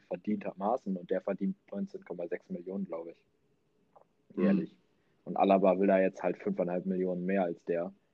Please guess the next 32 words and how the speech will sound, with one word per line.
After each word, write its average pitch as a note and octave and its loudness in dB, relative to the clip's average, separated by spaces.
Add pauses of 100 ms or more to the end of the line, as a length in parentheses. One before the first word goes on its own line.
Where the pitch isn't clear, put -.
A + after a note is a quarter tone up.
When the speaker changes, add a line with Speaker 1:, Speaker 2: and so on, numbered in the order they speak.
(400)
Speaker 1:
Ähm, F2 -4 (640)
ja, E4 -6
ich - -6
glaub, - 4
den - 0
Speaker 2:
Ja, F#2+ 2
das G2 2
ist - -2
doch F#2+ 2 (100)
Speaker 1:
verkaufen F#2+ 2
die G2+ 2
Speaker 2:
sowieso F#2 0
Speaker 1:
noch. - -6
Speaker 2:
krank. F#2+ -2
Stell G2 6
dir G2+ 6
mal G2+ 6
vor, G#2+ 8
du G#2 8
verdienst G2 4
zwanzig A#2+ 0
Millionen G2 4
im C3 -2
Jahr C3 4
und G#2 2
dann G2 6
willst G2+ 6
du - 4
einfach G#2 6
noch G#2 4
mehr. F#2+ -4
Also, F2+ 6